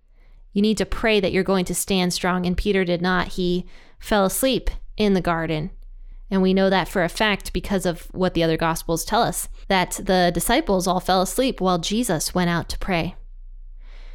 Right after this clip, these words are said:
And so Peter did not pray for that strength, and he was trying to do it all on his own. So he says, "I am not."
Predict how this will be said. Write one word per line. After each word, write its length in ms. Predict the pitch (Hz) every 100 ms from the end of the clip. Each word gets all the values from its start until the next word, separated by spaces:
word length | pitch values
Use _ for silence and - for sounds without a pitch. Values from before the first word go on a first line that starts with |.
| - - -
And 100 | -
so 160 | 214 233
Peter 400 | - 294 240 208
did 160 | 202 285
not 220 | 196 -
pray 240 | - 214
for 180 | 196 180
that 240 | 175 185
strength, 680 | - - 190 185 143 - - - - - - - -
and 100 | 165
he 80 | 185
was 140 | 170
trying 220 | 208 208
to 60 | 190
do 140 | 185
it 140 | 185 -
all 220 | 190 208
on 160 | 190 185
his 160 | 180
own. 320 | 175 175 170 - - - - - -
So 140 | -
he 120 | 185
says, 260 | 175 175 - -
"I 180 | 196
am 180 | 202 185
not." 380 | 165 156 - -